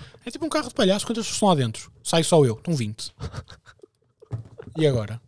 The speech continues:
Já viste? Isso pode levar abaixo uma pessoa.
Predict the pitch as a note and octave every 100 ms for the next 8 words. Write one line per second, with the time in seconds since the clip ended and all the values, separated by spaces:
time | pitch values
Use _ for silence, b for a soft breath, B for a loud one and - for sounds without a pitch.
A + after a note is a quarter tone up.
0 | _ A#2+ A#2 _ _ _ _ - B B
1 | B B _ _ _ _ - - - B3
2 | B2 G2 - - E4 G#3+ D#3+ D3 C3+ C3
3 | - A#2+ - D3+ B2